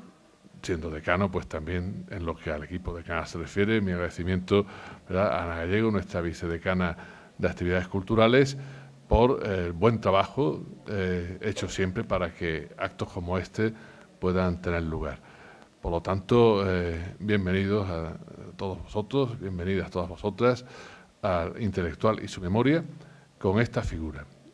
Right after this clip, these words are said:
eh, Luis de Pablo. Y vamos, como digo, a gozar de su presencia, de su palabra, de todo lo que tiene que comunicarnos,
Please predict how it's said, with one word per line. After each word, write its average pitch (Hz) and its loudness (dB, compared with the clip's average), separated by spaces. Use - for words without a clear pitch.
eh, 85 -6
Luis 98 -2
de 92 -2
Pablo. - -12
Y - -12
vamos, 98 0
como 87 -4
digo, 107 0
a 95 -2
gozar 92 2
de 92 -10
su 90 -8
presencia, 127 0
de 95 -8
su - -10
palabra, 120 0
de 90 -2
todo 123 2
lo 101 4
que 95 0
tiene 98 0
que 90 -2
comunicarnos, 110 0